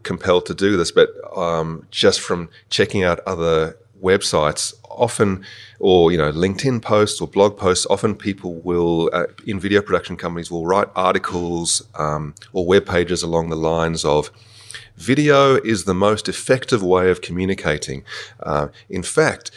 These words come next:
YouTube is the world's second largest search engine. Um, so, you know, uh, you need to focus on making video." But the thing is, um, if someone's come to your website, they're probably already sold on the idea of video. It would almost be like if you had a website for a restaurant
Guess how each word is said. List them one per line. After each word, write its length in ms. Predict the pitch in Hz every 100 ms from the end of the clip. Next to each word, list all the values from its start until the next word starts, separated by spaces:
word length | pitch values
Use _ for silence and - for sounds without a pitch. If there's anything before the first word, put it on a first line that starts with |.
| - _
YouTube 600 | 92 110 147 - 98 87 -
is 300 | 87 82 -
the 80 | 90
world's 460 | 82 95 90 87
second 340 | - 104 104 98
largest 480 | 87 85 87 85 -
search 400 | - 117 117 101
engine. 380 | 85 73 60 - - - _
Um, 240 | - 76 76
so, 240 | - 82
you 180 | 80 82
know, 140 | 73 65 - -
uh, 140 | 73 -
you 240 | 92 107
need 180 | 127 117
to 80 | -
focus 380 | - 101 98 -
on 360 | 87 82 82 -
making 400 | 90 85 - 87
video." 340 | 92 92 80
But 220 | 73 87 - -
the 80 | -
thing 240 | 117 160 147
is, 340 | 127 104 - -
um, 420 | 90 90 87 85 - _ -
if 100 | 123
someone's 240 | 156 160
come 160 | - 143
to 140 | 127
your 80 | 92
website, 540 | 98 - 85 78 73
they're 100 | 92
probably 380 | 92 - 160 175
already 280 | 107 104 98
sold 440 | - 104 101 85
on 100 | 78
the 80 | 78
idea 460 | 76 78 82 80 78
of 200 | 82 76
video. 360 | 95 95 71
It 80 | 67
would 120 | 92
almost 360 | 110 127 127 -
be 120 | 101
like 280 | 87 85 -
if 100 | -
you 80 | 85
had 160 | 87
a 80 | 82
website 400 | 87 90 92 85
for 100 | -
a 20 |
restaurant 520 | 82 92 - 78 71